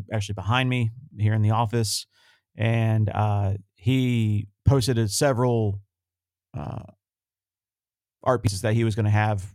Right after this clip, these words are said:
at this, at this year's festival on his socials. And so I sought those out and picked up one of them. It's a, it's a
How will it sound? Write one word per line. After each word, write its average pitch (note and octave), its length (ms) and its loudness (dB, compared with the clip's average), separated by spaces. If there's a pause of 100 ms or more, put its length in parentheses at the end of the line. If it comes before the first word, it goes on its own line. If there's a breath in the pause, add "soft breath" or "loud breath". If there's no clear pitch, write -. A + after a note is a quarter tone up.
(120)
at A#2 160 -2
this, G#2 240 -10
at G#2 260 -4
this G2+ 160 -4
year's G2+ 180 -2
festival G#2+ 540 0 (520 loud breath)
on B2 160 -2
his G#2+ 220 4
socials. C#3 500 0 (340)
And A2 380 0
so A#2 180 0
I A2 140 2
sought G#2 340 0
those A#2 220 2
out G#2+ 380 0
and G#2+ 500 0 (380 soft breath)
picked B2+ 160 -2
up A#2 160 -2 (120)
one B2+ 300 0
of B2 80 0
them. C3 460 -2
It's A#2+ 240 -4
a, A2+ 260 0
it's G#2 160 -4
a G#2+ 200 0